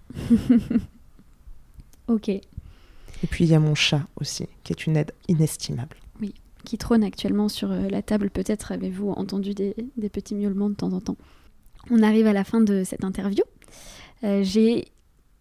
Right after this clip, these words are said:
Speaker 1: une ou deux dernières questions, euh, que je voudrais te poser. Est-ce qu'il y a un conseil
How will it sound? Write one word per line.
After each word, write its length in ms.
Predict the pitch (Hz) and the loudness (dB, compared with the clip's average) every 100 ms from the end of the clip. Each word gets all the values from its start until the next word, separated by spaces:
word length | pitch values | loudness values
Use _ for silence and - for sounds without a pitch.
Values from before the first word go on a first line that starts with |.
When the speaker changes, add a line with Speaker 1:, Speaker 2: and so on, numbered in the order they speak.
| _ | _
Speaker 1:
une 320 | 233 226 226 | 2 4 6
ou 120 | 226 214 | 6 4
deux 240 | 196 240 | 6 6
dernières 400 | 220 220 226 226 | 6 6 4 2
questions, 500 | 214 208 - 233 233 | -2 -6 -2 2 2
euh, 540 | 202 180 180 - - - | 2 -2 -6 -6 -8 -8
que 380 | - 208 196 190 | -4 -2 -2 -4
je 80 | 196 | -6
voudrais 240 | 208 240 | -6 -6
te 80 | - | -4
poser. 340 | 214 202 285 - - - _ - | -4 -2 -2 -4 -20 -20 _ 0
Est-ce 220 | 220 - | 0 0
qu'il 160 | - 247 | -2 0
y 100 | 277 | 2
a 80 | 311 | 2
un 140 | 226 202 | -2 -4
conseil 800 | - 247 240 254 254 240 220 | -2 -2 0 0 2 0 -2